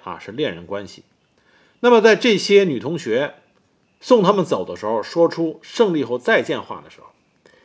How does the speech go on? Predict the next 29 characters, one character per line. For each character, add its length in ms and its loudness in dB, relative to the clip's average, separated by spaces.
其 200 0
中 180 2
在 240 4
场 180 -8
的 80 -12
一 80 -10
个 120 -4
西 180 -10
南 180 -8
联 160 -8
大 140 -10
的 80 -12
学 220 -14
生 160 -20
说， 140 -16
回 160 8
了 120 8
四 140 4
个 100 4
字， 260 -2
哪 160 -6
四 180 4
个 80 4
字 140 -4
呢 160 -10
？“来 300 4
世 280 -2
再 220 -4
见。” 220 -12